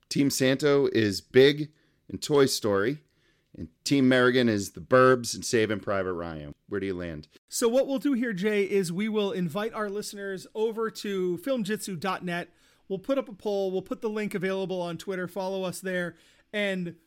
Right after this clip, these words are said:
Speaker 2: let's let the listeners decide. We'll, we'll give
Speaker 1: Yeah.
Speaker 2: the results in an upcoming episode. Who is right? Jason's
Speaker 1: Yeah.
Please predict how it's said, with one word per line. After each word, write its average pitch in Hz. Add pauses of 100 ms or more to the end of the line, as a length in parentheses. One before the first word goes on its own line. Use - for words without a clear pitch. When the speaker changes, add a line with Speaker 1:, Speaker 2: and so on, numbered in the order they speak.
(280)
Speaker 2:
let's 226
let 302
the 311
listeners 277
decide. 247
We'll, 180
we'll 190
give 220
Speaker 1:
Yeah. 277
Speaker 2:
the 240
results 226
in 208
an 202
upcoming 208
episode. 202
Who 247
is 202
right? 180 (200)
Jason's 226
Speaker 1:
Yeah. -